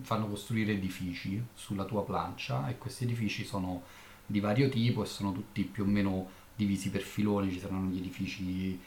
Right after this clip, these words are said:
eh, per fare guerra, perché poi alla fine di ogni anno ci si dovrà scontrare con una carta, eh, di valore sconosciuto,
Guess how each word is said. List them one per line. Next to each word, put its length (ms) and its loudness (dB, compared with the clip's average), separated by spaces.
eh, 560 -2
per 140 -6
fare 360 -2
guerra, 480 2
perché 260 -6
poi 220 -4
alla 140 0
fine 240 -4
di 120 -2
ogni 320 -2
anno 520 -2
ci 120 -10
si 140 -10
dovrà 240 -4
scontrare 680 -4
con 180 -4
una 160 -4
carta, 680 -4
eh, 300 -2
di 120 -6
valore 560 -2
sconosciuto, 1080 -6